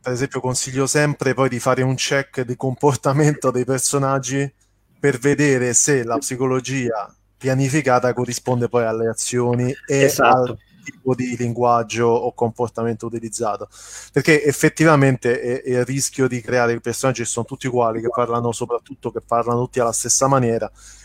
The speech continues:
Speaker 1: è, è il rischio più grande quando vado ad attingere alle mie esperienze personali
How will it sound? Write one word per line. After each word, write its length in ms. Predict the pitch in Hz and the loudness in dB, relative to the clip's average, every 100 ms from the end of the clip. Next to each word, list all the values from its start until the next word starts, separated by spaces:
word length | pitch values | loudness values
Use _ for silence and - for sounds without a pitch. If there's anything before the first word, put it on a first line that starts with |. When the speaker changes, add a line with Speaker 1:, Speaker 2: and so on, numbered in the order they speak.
| - _ | -20 _
Speaker 1:
è, 260 | 143 139 143 | 2 2 2
è 600 | 131 113 85 95 120 117 143 | -2 -4 -6 -8 -6 -6 -4
il 80 | 123 | -2
rischio 340 | 135 - 131 | -2 2 0
più 160 | - 127 | 0 0
grande 680 | 135 131 127 131 127 127 - | 4 6 6 6 6 2 2
quando 580 | - 127 - - 123 117 | 0 0 0 -2 0 2
vado 240 | 120 120 | 2 2
ad 60 | 120 | 0
attingere 560 | 113 - 120 117 120 | -2 -4 -4 -2 0
alle 200 | 120 117 | 0 0
mie 180 | 120 131 | 0 0
esperienze 640 | 127 - 120 120 110 - | 0 0 -2 0 0 -2
personali 640 | 113 104 - 113 110 107 | -4 -6 -4 -4 -4 -6